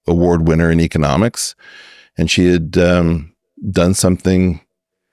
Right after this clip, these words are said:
which was to bring an entirely new kind of mathematics into economic theory to replace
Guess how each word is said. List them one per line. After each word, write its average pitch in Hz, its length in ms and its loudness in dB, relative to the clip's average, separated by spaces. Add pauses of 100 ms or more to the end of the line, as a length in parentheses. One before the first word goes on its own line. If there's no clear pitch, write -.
(180)
which - 260 -2
was 92 180 0
to 92 140 0
bring 92 320 0
an 90 80 2
entirely 92 480 2
new 92 160 2
kind 85 280 0
of 80 100 -2
mathematics 85 960 0
into 92 260 0
economic 82 560 -2
theory 107 400 0
to 80 160 -4
replace 85 580 -2